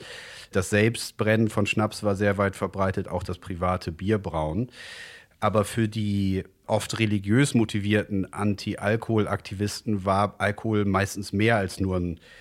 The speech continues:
praktisches Problem, sondern es wurde zu einem riesigen Symbol, zu einer Chiffre, kann man sagen, für sämtliche Übel der Gesellschaft. Und man bekämpfte dann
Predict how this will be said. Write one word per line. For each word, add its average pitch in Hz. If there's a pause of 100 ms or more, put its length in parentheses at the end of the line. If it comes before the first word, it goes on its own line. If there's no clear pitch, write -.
(240)
praktisches -
Problem, 101
sondern 98
es 92
wurde 98
zu -
einem 95
riesigen 104
Symbol, 95 (440)
zu -
einer 98
Chiffre, 123
kann 107
man 101
sagen, 95
für -
sämtliche 104
Übel 101
der 90
Gesellschaft. 80 (400)
Und 98
man 95
bekämpfte 113
dann 107